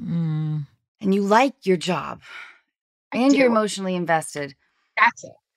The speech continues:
Speaker 2: So how do we, how do we get you, how do we get you feeling good, appreciated,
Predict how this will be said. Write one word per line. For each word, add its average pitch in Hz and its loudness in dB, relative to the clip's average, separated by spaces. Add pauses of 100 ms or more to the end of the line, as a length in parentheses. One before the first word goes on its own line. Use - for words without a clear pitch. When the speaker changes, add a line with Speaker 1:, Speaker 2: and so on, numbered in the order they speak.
(120)
Speaker 2:
So 240 2
how 262 0
do 302 -2
we, 285 -2
how 254 -4
do 302 -6
we 311 -8
get 247 -4
you, 226 -8 (840)
how 240 -2
do 285 -2
we 277 0
get 240 2
you 226 -2
feeling 214 -4 (280)
good, 202 2 (260)
appreciated, 156 -2